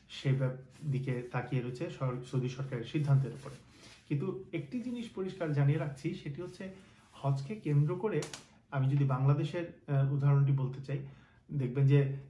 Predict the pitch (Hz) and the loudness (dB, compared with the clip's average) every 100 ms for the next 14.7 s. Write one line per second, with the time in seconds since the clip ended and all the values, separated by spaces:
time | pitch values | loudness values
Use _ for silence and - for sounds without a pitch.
0 | - 135 117 113 135 160 160 143 139 151 | -6 -4 -2 -2 -2 -2 -4 0 2 2
1 | 147 147 143 143 147 170 170 - 147 147 | 0 4 6 8 6 0 -4 -4 -2 2
2 | 143 135 156 151 143 135 151 135 120 123 | 2 4 2 4 4 2 2 2 0 -4
3 | - - - _ - 143 135 - 156 135 | -8 -20 -20 _ -6 -2 -2 -2 -4 0
4 | 131 135 117 - - 143 135 139 139 - | 2 2 0 -4 -4 0 4 6 6 6
5 | 160 - 143 - 127 110 131 127 - - | 0 0 -2 0 0 0 -2 -4 -6 -16
6 | - - _ _ _ _ _ _ _ _ | -20 -20 _ _ _ _ _ _ _ _
7 | 156 196 147 175 - 208 196 190 196 214 | 0 0 -4 -8 -6 -8 -6 -6 -4 -4
8 | 214 - 147 - - 151 135 135 - 170 | -4 -4 -6 -8 -6 0 2 0 -2 -2
9 | 156 175 185 196 185 165 147 143 175 - | 0 0 -2 -6 -6 -2 0 0 -4 -2
10 | 190 190 165 202 202 202 185 165 139 - | -4 -4 -6 -8 -10 -10 -6 -4 -4 0
11 | 139 135 135 135 127 120 120 135 110 - | 2 2 2 0 -2 -4 -4 -6 -8 -12
12 | - _ _ _ 151 143 - 175 170 165 | -20 _ _ _ 2 2 0 -4 -2 -2
13 | - - _ - 143 135 139 135 135 139 | -2 -14 _ -6 0 2 2 2 0 2
14 | 139 - 220 226 151 113 104 | 0 0 0 4 4 2 -4